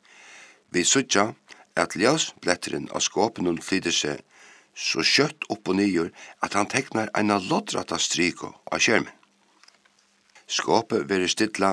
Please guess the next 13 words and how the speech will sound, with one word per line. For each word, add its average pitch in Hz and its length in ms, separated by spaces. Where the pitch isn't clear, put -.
við 98 220
tíðarknøttunum, 101 800
so - 320
ljósbletturin 98 720
flytur 117 400
seg 80 160
við 85 160
passaligari 76 640
ferð 76 460
tvørtur 82 380
um 90 160
á - 160
skerminum. 64 400